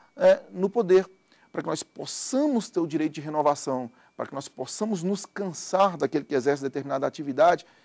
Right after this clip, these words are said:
e renovar. É salutar que nós tenhamos a temporariedade dos mandatos e o nosso texto constitucional consagra isso, já o faz lá no artigo sessenta,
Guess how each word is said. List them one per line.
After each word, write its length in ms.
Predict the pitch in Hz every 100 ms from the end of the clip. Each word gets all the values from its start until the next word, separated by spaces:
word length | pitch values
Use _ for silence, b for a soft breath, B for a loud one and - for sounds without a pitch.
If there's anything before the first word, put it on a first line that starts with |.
| b -
e 80 |
renovar. 640 | 247 262 277 185 175 202 - b b b -
É 200 | 156 202
salutar 920 | - - 156 160 - _ 117 127 170
que 100 | 185
nós 160 | 160
tenhamos 360 | - 135 120 117
a 60 | 110
temporariedade 800 | 143 127 123 113 110 107 104
dos 160 | 113 117
mandatos 500 | 160 165 196 285 - b b b
e 60 | 254
o 60 |
nosso 440 | 208 220 277 339 240
texto 400 | - 185 180 180
constitucional 640 | 160 156 190 - 151 160
consagra 720 | 214 254 170 - 170 160 139 120
isso, 340 | 117 156 - b b
já 120 | - 127
o 80 |
faz 400 | 123 - 127 135 b b b
lá 120 | 113
no 60 | 113
artigo 280 | - 131
sessenta, 640 | 117 117 - - 160 170